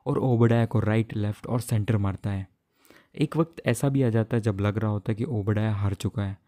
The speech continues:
पर ऐसा होता नहीं। टोनी का आयरन सूट इतनी बुरी तरह डैमेज हो जाता है कि वो मरने ही वाला होता है, पर तभी टोनी पेपर को कहता है कि बड़े वाले आर्क रिएक्टर की पावर को बढ़ा दे और इसी कारण वहाँ एक बड़ा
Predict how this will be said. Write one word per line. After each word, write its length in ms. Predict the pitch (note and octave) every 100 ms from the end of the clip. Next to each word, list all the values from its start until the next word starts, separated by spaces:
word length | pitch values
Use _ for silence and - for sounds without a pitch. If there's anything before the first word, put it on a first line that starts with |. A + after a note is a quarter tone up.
| _ _ _ -
पर 140 | - A2+
ऐसा 240 | A2+ B2 A2+
होता 300 | A2 G2 G#2
नहीं। 280 | G2 F#2+ F#2 _ _ _
टोनी 260 | C3 A#2+ B2
का 80 | A2
आयरन 320 | A#2 G#2+ A2 G2+
सूट 340 | - G#2 - _ _ B2+
इतनी 220 | - E3
बुरी 260 | A#2+ A#2+ D3
तरह 220 | C3+ C3
डैमेज 360 | A2+ A2 A#2
हो 140 | G2+ G2+
जाता 260 | G#2 G2+
है 200 | G#2 G#2+ - _ -
कि 80 |
वो 180 | B2+ B2
मरने 340 | G#2 G#2 G2+ G#2
ही 100 | G2+
वाला 240 | G2 G2
होता 260 | F#2+ - G2+
है, 140 | G2 _ _ _ _ -
पर 100 | G2
तभी 380 | G#2+ F#2+ G2 G2 _ _ _ -
टोनी 320 | A2+ A2 G#2+ - - -
पेपर 260 | C3+ D3+
को 100 | C#3
कहता 320 | C3 A#2+ A2+ A#2+
है 40 |
कि 100 | A2
बड़े 220 | G2 A2+
वाले 220 | A#2+ A2+ A2+
आर्क 280 | A2+ A2 A2
रिएक्टर 320 | G#2+ - G#2+
की 80 | G#2+
पावर 300 | - G#2 G#2
को 120 | G#2+
बढ़ा 300 | F#2+ G2+ G2 F#2
दे 240 | G2+ G#2+ _ _ _ -
और 160 | C#3 C#3+
इसी 200 | - C#3+
कारण 280 | - A#2 A#2
वहाँ 240 | A2 A#2
एक 140 | A#2 G#2+
बड़ा 220 | G#2+